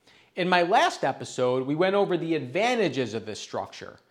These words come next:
Now, let's talk about three disadvantages of having a G P L P structure from a sponsor's perspective. The first disadvantage is that you don't have complete control over the investment.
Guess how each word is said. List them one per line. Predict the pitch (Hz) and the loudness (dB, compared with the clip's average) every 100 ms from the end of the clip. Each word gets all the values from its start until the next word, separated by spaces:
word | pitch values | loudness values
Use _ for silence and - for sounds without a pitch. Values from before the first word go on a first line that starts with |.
| _ _ _ 151 | _ _ _ 0
Now, | 220 254 185 160 151 180 | 4 4 4 2 0 2
let's | 208 247 | 2 2
talk | - 262 240 | 2 2 2
about | 190 180 170 - - | 0 0 0 -4 -8
three | 175 185 196 180 - 123 | 0 0 0 -4 -8 0
disadvantages | 180 196 196 151 131 120 117 107 110 107 | 4 6 4 -2 0 -2 -4 -6 -6 -6
of | - 127 | -8 0
having | 139 139 131 | 2 4 0
a | 127 | -4
G | 117 165 185 | -6 -4 -4
P | 185 196 185 - | -6 -8 -8 -4
L | 147 156 156 | 2 2 2
P | 175 | -6
structure | 160 - 147 131 123 120 - - _ _ | -10 0 0 0 -6 -8 -8 -18 _ _
from | 160 143 | -4 -2
a | 127 | -4
sponsor's | - - 214 208 202 147 131 120 | -8 2 4 4 0 -2 -4 -4
perspective. | - 127 - 131 113 - - - _ _ _ _ _ _ _ - | -8 -8 -2 -4 -4 -10 -16 -20 _ _ _ _ _ _ _ -6
The | |
first | - - 302 339 - | -2 4 4 4 0
disadvantage | 233 214 165 151 139 127 123 123 | 0 2 2 2 0 -2 -6 -6
is | 139 | -2
that | 165 160 | 0 0
you | 170 | -6
don't | 139 190 233 254 | 0 2 4 2
have | 143 196 190 - | 0 4 4 2
complete | 147 - 185 175 | -10 -6 -8 -8
control | 156 - - 170 139 135 | -12 -8 2 6 6 4
over | 135 135 | 0 -2
the | 131 | -4
investment. | 123 117 120 - 92 | -4 -2 -2 -4 -16